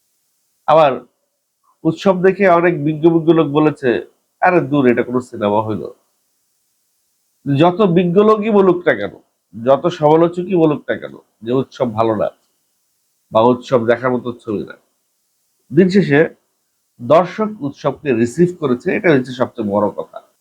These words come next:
বরবাদ ছাড়া বাকি সব সিনেমা যেখানে ওয়াশ আউট হওয়ার পথে,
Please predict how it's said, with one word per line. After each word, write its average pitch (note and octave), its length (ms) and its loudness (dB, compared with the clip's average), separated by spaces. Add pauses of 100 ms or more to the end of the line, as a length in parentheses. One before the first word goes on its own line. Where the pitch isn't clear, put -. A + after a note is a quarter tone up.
(160)
বরবাদ F#3 420 4
ছাড়া C#3+ 280 2
বাকি C#3+ 320 0
সব G#3 240 -2
সিনেমা F#3+ 360 0
যেখানে E3 300 0
ওয়াশ C3+ 440 2
আউট F3+ 180 -2
হওয়ার C#3 280 2
পথে, A2+ 400 -2